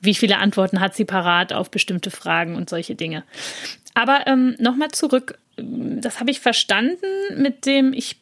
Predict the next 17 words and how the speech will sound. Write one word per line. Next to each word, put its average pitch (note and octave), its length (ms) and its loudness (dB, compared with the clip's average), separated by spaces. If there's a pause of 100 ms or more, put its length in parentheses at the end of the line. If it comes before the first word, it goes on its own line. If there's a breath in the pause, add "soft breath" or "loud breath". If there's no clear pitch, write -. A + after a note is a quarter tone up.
(120)
bin B3+ 200 6
lieber C4 560 2 (500 loud breath)
gut D4+ 220 2
zu, A#3+ 320 0
zu B3 120 -4
den A#3+ 120 2
Intelligenzen, A#3 600 2
wer A3 120 0
weiß, A3+ 240 2
was A#3+ 140 -2
sie A3+ 100 0
erinnern. A#3+ 440 4 (1000 loud breath)
Das - 180 -6
werde A#3 140 4
ich A#3 80 0
sofort A#3 360 2
umsetzen. D#4 600 0